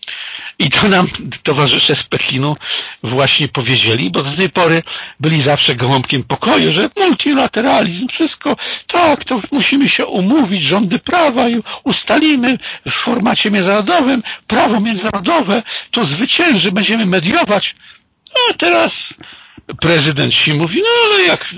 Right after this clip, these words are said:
mediacje nie działają, to użyjemy siły, po prostu gołej, nagiej siły militarnej.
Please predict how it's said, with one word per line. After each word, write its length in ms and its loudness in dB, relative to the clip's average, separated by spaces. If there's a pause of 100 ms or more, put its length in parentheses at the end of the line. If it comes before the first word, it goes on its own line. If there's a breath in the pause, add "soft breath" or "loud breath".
(260)
mediacje 540 0
nie 120 0
działają, 480 2 (420 loud breath)
to 100 -4
użyjemy 640 2
siły, 380 2
po 140 -4
prostu 440 -2
gołej, 400 0
nagiej 340 -2
siły 320 -4
militarnej. 680 -6